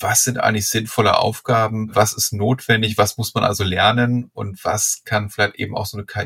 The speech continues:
I besser, als wir das können. Und dann muss man das vielleicht auch nicht mehr lernen. Also wir haben schon Schülerinnen und Schüler bei uns in der Schule, die wirklich fragen,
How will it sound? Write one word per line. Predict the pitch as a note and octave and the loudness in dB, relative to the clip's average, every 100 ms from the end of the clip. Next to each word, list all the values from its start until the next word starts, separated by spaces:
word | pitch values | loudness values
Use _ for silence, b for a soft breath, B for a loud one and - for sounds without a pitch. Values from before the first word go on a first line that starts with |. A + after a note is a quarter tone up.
| - | -8
I | G2+ G#2+ A2 B B | -6 -6 -6 B B
besser, | - A#2+ - G2 F#2 - | 0 2 2 2 0 -6
als | G2 - | -4 0
wir | A2 | 4
das | G#2+ - | 4 2
können. | - G2 F#2 - | -2 -4 -2 -6
Und | F#2+ F#2 - - - | -8 -8 -8 -8 -4
dann | G2 | -2
muss | F#2+ A2 | -2 -2
man | A2 G#2 G2 B2 | 0 0 -2 -6
das | - - | -4 -4
vielleicht | - G2+ G2 - | -2 -2 -2 -2
auch | F#2+ | -4
nicht | F#2 - | -4 -6
mehr | G#2 G2 F#2+ F2+ _ | 2 4 4 0 _
lernen. | G2 G2 G2 G2+ F#2 F#2+ A2+ - | -4 2 4 4 -2 -8 -12 -4
Also | G2+ F#2+ | -2 0
wir | F#2+ | 2
haben | G#2 A#2 | 2 0
schon | - G#2+ G#2+ - | -4 -6 -8 -10
Schülerinnen | - - B2 A2+ G#2 | -6 0 2 2 0
und | G2+ | -4
Schüler | C#3+ C#3+ | 0 2
bei | A2+ | 2
uns | A2 | 0
in | A2 | 0
der | G#2+ | -2
Schule, | - D#3 C#3+ | -2 0 2
die | A2+ G#2+ | 2 -2
wirklich | - - | -4 -6
fragen, | - G#2+ G#2+ G#2+ | 2 4 4 0